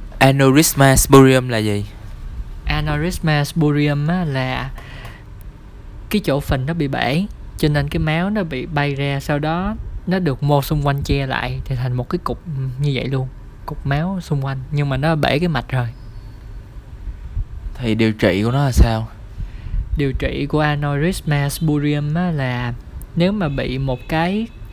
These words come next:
Speaker 2: nhỏ mà không ít triệu chứng thì là điều trị bảo tồn, còn không á, thì cần phải bỏ cái cục đó bằng phẫu thuật. Còn cuối cùng aneurysma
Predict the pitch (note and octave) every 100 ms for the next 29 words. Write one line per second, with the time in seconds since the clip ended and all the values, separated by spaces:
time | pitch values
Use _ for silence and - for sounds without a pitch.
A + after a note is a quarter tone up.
0 | - C3+ C3 A2+ D3+ A3+ - - - -
1 | - C#3+ B2+ - E3 D#3 - A3+ - C3
2 | B2+ F3 G#3+ C4 - - - - - -
3 | C#3+ B2+ B2+ B2+ B2+ B2+ - B2+ C3 D3
4 | C3+ B2 A#2+ A#2+ - - - C3 B2 -
5 | D#3 D3+ D#3+ F3+ F3 C#3+ B2+ B2 C3+ D3
6 | - C3 B2 B2 C3 C#3 - - - D3
7 | C3 - F#3+ C3 - D#3+ D3+ B2 C3+ C3
8 | B2 - - - - - - - - -
9 | - - - - - - - - - -
10 | - - - - - C3+ C3 C3 F#3+ G3+
11 | C3+ C3+ C#3+ D3 D3+ F#3 - D3+ C#3+ C#3